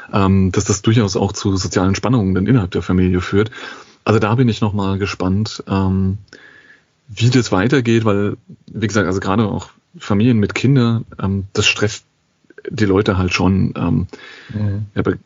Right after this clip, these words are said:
Speaker 1: auch erzählt irgendwie, dass da versucht hat, einer, äh, un-, unserer Mitschüler, äh, an einem Zoom-Meeting teilzunehmen.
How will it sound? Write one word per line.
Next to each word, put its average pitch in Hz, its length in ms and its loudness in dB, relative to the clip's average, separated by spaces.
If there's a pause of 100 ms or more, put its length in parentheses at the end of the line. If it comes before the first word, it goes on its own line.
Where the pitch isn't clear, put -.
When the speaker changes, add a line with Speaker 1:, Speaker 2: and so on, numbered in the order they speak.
Speaker 1:
auch 101 160 0
erzählt 98 320 0
irgendwie, 98 260 2
dass 92 160 0
da 92 240 0
versucht 95 380 -2
hat, 95 100 0
einer, 92 720 0
äh, - 60 -4
un-, - 260 -2
unserer 98 380 2
Mitschüler, 98 480 2
äh, 98 100 0
an 92 120 0
einem 95 180 2
Zoom-Meeting 107 480 2
teilzunehmen. 104 640 2